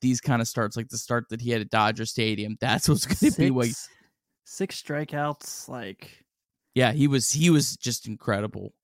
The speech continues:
Speaker 1: Um,
Speaker 2: when, like, pitch for pitch with Julio Urias, like, that was, it was pretty impressive.
Speaker 1: I mean, the only runs that he's allowed have been, like, the third time through the order.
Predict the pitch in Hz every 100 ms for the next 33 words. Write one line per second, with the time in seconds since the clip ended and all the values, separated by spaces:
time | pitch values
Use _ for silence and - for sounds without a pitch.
0 | - 120 113 110 113 190 185 175 - 202
1 | - 208 175 185 170 127 160 170 160 139
2 | 147 165 165 - - - 123 135 147 165
3 | - _ _ _ 180 170 190 165 147 -
4 | - - _ _ _ _ - 285 214 190
5 | 196 302 370 226 190 185 160 127 135 196
6 | 135 127 127 131 135 127 117 117 139 131
7 | - 113 113 127 104 101 123 71 -